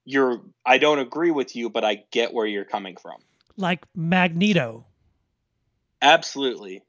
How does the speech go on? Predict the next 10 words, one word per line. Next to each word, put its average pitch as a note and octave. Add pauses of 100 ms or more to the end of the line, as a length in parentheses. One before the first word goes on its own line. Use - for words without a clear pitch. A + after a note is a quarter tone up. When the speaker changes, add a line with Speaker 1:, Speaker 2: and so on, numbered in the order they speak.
Speaker 1:
Magneto C#3+
is C3+
the C3+
greatest A#2
example. G#2 (140)
He C3
is B2
a A2+ (100)
phenomenal A2+
villain G#2